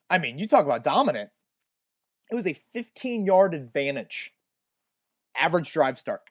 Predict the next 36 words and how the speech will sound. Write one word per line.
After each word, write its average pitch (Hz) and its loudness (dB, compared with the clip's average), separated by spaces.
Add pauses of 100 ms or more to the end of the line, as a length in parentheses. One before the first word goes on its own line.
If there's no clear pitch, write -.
Average 190 0
drive 156 -4
start. - -14
I - -6
mean, 190 -4
the 170 -4
field's 247 2
only 175 -2
a - -6
hundred 180 0
yards 185 0
long. 190 -2 (480)
And 170 -8
your 214 -2 (100)
average 208 -2
drive 175 -6
start - -6 (260)
was 147 -14
a 147 -10
first - -4
down 165 0
and 147 -2
a 131 -4
half 139 -4
ahead 117 -6 (420)
of 147 -2
where 143 4
Buffalo 120 4
was. 104 -8
I 151 -8
think 147 -8
Buffalo 196 4
was 170 -4
the 135 -8
fifteen-yard 127 -4
line. 117 -2